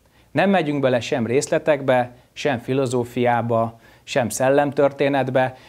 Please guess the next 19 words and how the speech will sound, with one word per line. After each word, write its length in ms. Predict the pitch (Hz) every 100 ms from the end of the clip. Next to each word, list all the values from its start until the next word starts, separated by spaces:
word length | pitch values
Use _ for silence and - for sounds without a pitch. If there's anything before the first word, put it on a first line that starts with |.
| -
de 100 | 127
egy 140 | 123
pár 280 | - 190 147
lépőkövet 840 | 139 156 151 135 120 127 120 117
leszeretnék 720 | 123 120 135 120 113 123 117
rakni, 500 | 143 135 - 160 170 - - -
ami 460 | - 135 131 123 117 -
megmutatja, 680 | 143 165 143 131 135 123 135
hogy 160 | 127 123
miért 600 | 139 151 151 135 - - _ -
vagyunk 560 | 127 131 123 123 -
ennyire 340 | 135 135 123 110
szomjasak 800 | - 131 131 120 110 135 110 113
és 140 | -
egyre 300 | 127 135 123
szomjasabbak 840 | 113 127 123 120 - 117 117 120 - - - - -
a 100 | 110
keleti 440 | 147 143 135 120
típusú, 760 | 117 123 127 117 - 127 117